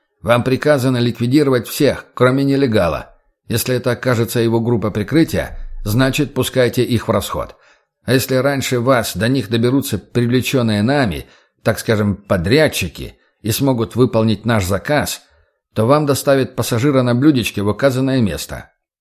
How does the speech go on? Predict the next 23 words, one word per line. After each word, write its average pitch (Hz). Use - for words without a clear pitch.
Ну 117
а 127
как 131
получите 131
его 127
с -
рук 117
на 131
руки, 104
вам 135
останется 139
только 127
ликвидировать 120
нанятых 127
исполнителей. 123
Обрубаем 156
концы? 156
Скорее 131
обеспечиваем 135
правдоподобное 120
отрицание. 104
Смысл 123
прост. 107